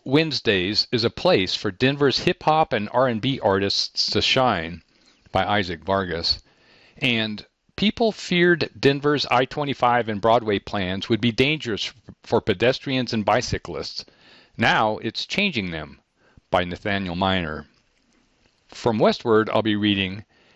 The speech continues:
"Can Denver Count Votes Faster This Election Cycle?" by Connor McCormick Kavanaugh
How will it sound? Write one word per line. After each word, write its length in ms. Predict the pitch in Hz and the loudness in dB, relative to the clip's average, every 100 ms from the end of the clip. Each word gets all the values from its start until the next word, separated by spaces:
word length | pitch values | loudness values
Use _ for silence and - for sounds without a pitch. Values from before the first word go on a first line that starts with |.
| _ - | _ -2
"Can 180 | 127 104 | -2 2
Denver 380 | 143 202 220 214 | 0 0 -4 -6
Count 460 | - 151 160 95 | -2 -2 -2 -6
Votes 400 | 98 113 143 - | 0 0 0 -4
Faster 560 | - 120 117 - 147 139 | 0 0 0 -2 -2 0
This 240 | 131 135 | 0 2
Election 400 | 139 139 - 147 | 2 2 0 -6
Cycle?" 540 | - 143 143 175 165 - _ _ _ _ | 0 0 0 -4 -4 -10 _ _ _ _
by 140 | 104 - | -2 -2
Connor 320 | - 110 98 | 0 -2 -2
McCormick 460 | 95 - 98 85 - | -4 -2 -2 -4 -4
Kavanaugh 640 | 110 107 98 78 80 | 0 0 -2 -4 -6